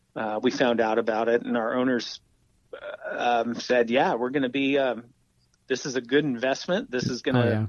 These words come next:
Speaker 1: take care of us for a long time, and let's just, let's do it."
Speaker 2: It looks really
Speaker 1: So,
Speaker 2: nice. Yeah. And then I see
Speaker 1: it's
Speaker 2: that.
Speaker 1: very
Speaker 2: What, what
Speaker 1: nice.
Speaker 2: is your, uh, brew house in Atlanta? What size is that?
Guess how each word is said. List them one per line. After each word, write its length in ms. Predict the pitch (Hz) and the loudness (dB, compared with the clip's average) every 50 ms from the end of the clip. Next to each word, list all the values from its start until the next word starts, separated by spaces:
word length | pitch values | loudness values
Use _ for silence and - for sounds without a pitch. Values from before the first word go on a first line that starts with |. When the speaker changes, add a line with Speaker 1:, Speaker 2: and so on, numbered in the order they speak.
| - - - - - - - _ _ _ | -6 -10 -20 -20 -20 -20 -20 _ _ _
Speaker 1:
take 200 | - - 151 139 | 0 2 2 2
care 220 | - - 143 143 143 | 2 2 2 2 2
of 80 | 143 | 2
us 180 | 156 160 165 - | 0 0 -2 -2
for 440 | - - 143 127 127 120 113 117 113 - - 143 - - 262 - 101 101 | -6 -6 -4 -4 -2 -2 -4 -4 -8 -12 -20 -20 -20 -20 -18 -16 -12 -8
a 100 | - 113 | -6 -2
long 280 | 123 127 135 139 139 - | 0 0 2 2 0 -2
time, 440 | - 151 135 139 160 190 220 208 | -4 -4 -4 -2 -2 -2 -2 -4
and 380 | 127 113 110 107 107 107 101 98 _ - | -4 -4 -6 -6 -8 -10 -10 -12 _ -8
let's 240 | - 131 131 - - | -4 -4 -4 -4 -4
just, 300 | - 143 127 - - _ - 139 | -4 -4 -4 -6 -8 _ -4 -2
let's 220 | 135 131 - - 135 | -2 -2 -2 -4 -2
do 220 | - 156 180 180 | 0 2 2 2
it." 120 | - - - _ _ - - - | 2 -2 -8 _ _ -10 -4 -2
Speaker 2:
It 120 | 120 117 | 0 0
looks 240 | 131 131 - - - | 0 -2 -2 -2 -2
really 140 | 110 117 117 | 0 2 2
Speaker 1:
So, 140 | 107 104 101 | 2 2 0
Speaker 2:
nice. 320 | 98 95 101 95 - - 127 | 0 -2 -4 -4 -4 -2 -2
Yeah. 180 | 120 113 107 | 0 0 0
And 140 | 107 110 117 | 0 2 2
then 200 | 120 120 123 120 | 2 2 4 2
I 180 | 120 117 117 120 | 2 2 0 0
see 180 | - - 143 | 0 2 2
Speaker 1:
it's 100 | 127 117 | 2 4
Speaker 2:
that. 100 | 127 123 131 | 4 4 4
Speaker 1:
very 180 | 127 156 170 165 | 4 4 4 6
Speaker 2:
What, 60 | 165 | 6
what 100 | 180 185 | 6 8
Speaker 1:
nice. 120 | 196 180 - | 8 6 6
Speaker 2:
is 60 | 185 | 4
your, 220 | 185 175 160 135 - 139 127 - 135 | 4 4 4 2 0 -8 -6 -6 -4
uh, 220 | 139 135 127 123 | -2 0 0 0
brew 220 | 117 120 135 139 127 | -2 -2 -2 -2 0
house 340 | 123 139 135 120 120 - - | 2 2 2 2 2 0 -2
in 220 | 135 139 120 120 | -2 -2 -2 -2
Atlanta? 540 | 120 117 117 113 123 123 123 120 110 110 113 | -2 -4 -6 -4 -4 -4 -4 -4 -4 -4 -4
What 100 | 113 117 | -4 -6
size 380 | - - - 123 117 113 - 131 | -6 -6 -6 -4 -6 -6 -8 -10
is 120 | 117 113 123 | -12 -10 -10
that? 160 | - - | -12 -14